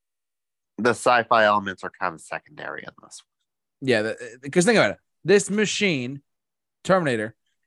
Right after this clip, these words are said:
Speaker 2: is sent back in time to kill you, and you
Speaker 1: To kill
Speaker 2: cannot
Speaker 1: an innocent woman.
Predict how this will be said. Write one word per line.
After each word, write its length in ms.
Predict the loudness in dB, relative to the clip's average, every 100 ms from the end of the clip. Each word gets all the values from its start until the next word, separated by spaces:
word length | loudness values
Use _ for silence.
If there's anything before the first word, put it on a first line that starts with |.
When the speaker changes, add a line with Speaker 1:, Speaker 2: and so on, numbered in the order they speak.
| -12
Speaker 2:
is 200 | -12 -8
sent 320 | -8 -8 -4
back 300 | -2 -2 -2
in 100 | -6
time 580 | 0 2 2 -2 -10 -18 _ _ _ _ _ _ _ _ -4
to 260 | -2 -2 -4
kill 340 | 4 6 6
you, 520 | 4 0 -4 -8 -10 -16 _ _ _ -12
and 180 | -10
you 80 | -6
Speaker 1:
To 60 | -4
kill 280 | 2 4 4
Speaker 2:
cannot 160 | 2 -4 -14 -12 -6
Speaker 1:
an 160 | -6 -4
innocent 480 | -2 -2 0 -4 -4
woman. 580 | -2 0 0 -2 -10 _